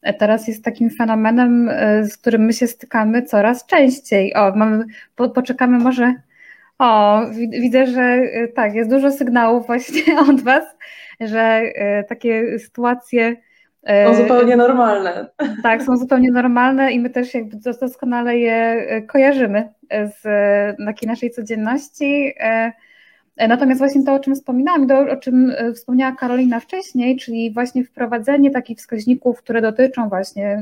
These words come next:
Speaker 1: e, tego diversity, e, czy tego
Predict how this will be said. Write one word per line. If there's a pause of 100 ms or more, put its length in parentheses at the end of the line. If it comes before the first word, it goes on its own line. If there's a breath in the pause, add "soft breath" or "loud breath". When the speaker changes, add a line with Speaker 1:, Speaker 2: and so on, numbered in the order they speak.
Speaker 1:
e,
tego
diversity, (640 loud breath)
e,
czy
tego